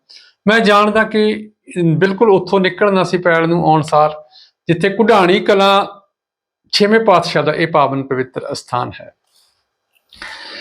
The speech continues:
ਮੇਰੇ ਮਨ ਵਿੱਚ ਉੱਥੇ ਖੜਿਆਂ, ਉੱਥੋਂ ਆਉਂਦਿਆਂ, ਵਾਪਸ ਪਰਤਦਿਆਂ ਬਹੁਤ ਸਾਰੇ ਸਵਾਲ ਸੀ ਜਿਹੜੇ ਮੇਰੇ ਮਨ ਨੂੰ, ਮੇਰੇ ਦਿਲ ਨੂੰ, ਜਿਨ੍ਹਾਂ ਨੇ ਘੇਰ ਲਿਆ ਕੇ, ਕਿ ਇਹ,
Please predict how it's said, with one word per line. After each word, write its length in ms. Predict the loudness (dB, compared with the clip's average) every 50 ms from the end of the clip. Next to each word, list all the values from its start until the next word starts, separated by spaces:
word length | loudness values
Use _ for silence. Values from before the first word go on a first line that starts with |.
| -18 -20 -20 -2 _ 4
ਮੇਰੇ 220 | 4 4 4 4
ਮਨ 220 | 2 2 2 2
ਵਿੱਚ 200 | 2 0 0 2
ਉੱਥੇ 220 | 0 0 2 0 0
ਖੜਿਆਂ, 400 | 0 2 2 2 4 4 2 2
ਉੱਥੋਂ 360 | 0 -2 -4 -4 -2 -6 -4
ਆਉਂਦਿਆਂ, 420 | -2 -2 -2 0 0 0 0 0
ਵਾਪਸ 400 | 0 2 0 0 0 0 -4 -4 -4 -2
ਪਰਤਦਿਆਂ 540 | 0 0 0 0 -2 0 0 2 2 2 0 -2 -6 -14 _ _ -20 -20 _ _ _ _ _
ਬਹੁਤ 380 | 4 4 6 4 4 2 0
ਸਾਰੇ 200 | 0 0 2 2
ਸਵਾਲ 400 | 0 0 -2 0 2 2 2 2
ਸੀ 180 | 0 -2 -4 -4
ਜਿਹੜੇ 500 | -2 0 0 2 2 0 0 -4 -10 -14 _ _ -4
ਮੇਰੇ 200 | -2 0 2 2
ਮਨ 240 | 2 2 2 2 2
ਨੂੰ, 380 | 2 2 2 0 -2 -4 -8 -10 _ 0
ਮੇਰੇ 200 | 0 0 0 0
ਦਿਲ 240 | 0 0 0 2
ਨੂੰ, 120 | 0 0 0
ਜਿਨ੍ਹਾਂ 240 | 2 2 4 4 2
ਨੇ 140 | 2 0 0
ਘੇਰ 160 | 0 0 2
ਲਿਆ 260 | 2 2 2 2 2 0
ਕੇ, 260 | -2 -4 -4 -6 -6 -8 _ _ _ _ _ _ _ _ _ _ _ _ _
ਕਿ 120 | 0 2 4 4 4 4 2 0 -2 -10 -16 -20 -20 _ _ _ _ _ 0
ਇਹ, 360 | 0 0 0 0 -6 -12